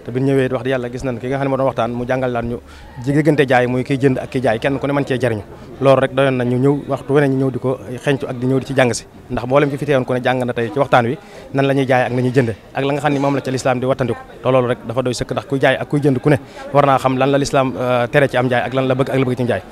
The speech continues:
Kon tey bu ñu ñëwee ñu indi thème boobu waxtaane ko rek doyoon na sëkk. Ñu waat, ñu wëlbatiku waat duggaat ci biir liggéey bi nga xam te ni ñun lañ koy defal. ñu, euh, visiter lépp, xam ni lii fi def, li fi nekk, mën naa ne dal na xel bu baax a baax. Ndax soo demoon tey Makka ba nga xam ne mooy, euh, royukaay ba,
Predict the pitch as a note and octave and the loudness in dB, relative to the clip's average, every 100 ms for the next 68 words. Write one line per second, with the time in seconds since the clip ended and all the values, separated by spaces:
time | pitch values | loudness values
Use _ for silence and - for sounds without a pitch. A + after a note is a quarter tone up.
0 | - - - C3+ C3+ D3 D#3 C#3+ D#3+ D3+ | -20 -6 -2 0 2 4 6 6 4 4
1 | D3+ C3 C3 C#3 C#3 B2 A#2 B2+ - - | 4 4 2 4 2 4 0 -2 -4 -20
2 | - C3 C#3 A#2+ - C3 - - C3+ C#3+ | -8 2 4 4 2 -4 -8 -6 2 6
3 | C#3+ C#3 D#3 D#3 D3+ C#3+ C#3+ D3 C3+ C#3 | 6 6 4 6 6 6 4 2 2 0
4 | C#3+ C3+ C3 C3+ D3 D3 C3+ C3 - - | 2 4 4 2 2 0 0 -4 -6 -10
5 | - D3 C#3 B2+ C3 A#2+ A2+ - - - | 2 6 6 6 4 4 0 -4 -18 -16
6 | - - - B2+ C3 C3 E2+ A#2 C3+ C3 | -16 -16 -4 0 2 2 2 4 6 8
7 | D#3 E3 C#3+ C3+ - D3+ C#3+ C3+ D#3 F#3+ | 6 6 6 6 4 2 2 2 6 6
8 | E3 F3 E3 E3 D#3 C#3 C#3+ - C#3+ C#3+ | 8 6 6 4 4 4 0 0 0 2
9 | C#3 C3 D3+ C#3 B2+ B2 C3+ B2+ G#2+ - | 0 2 2 2 0 2 2 2 0 -4
10 | - - C3 C3+ - C3+ C#3 C3 C3 C3 | -18 -10 -2 -2 0 0 0 0 0 0
11 | B2+ B2+ A#2+ C#3+ D3 C#3 C3+ A#2+ C3 B2+ | 0 -2 0 2 2 2 2 0 -2 0
12 | B2+ B2+ B2 C#3+ C3+ B2 A#2+ | 0 2 4 4 4 2 2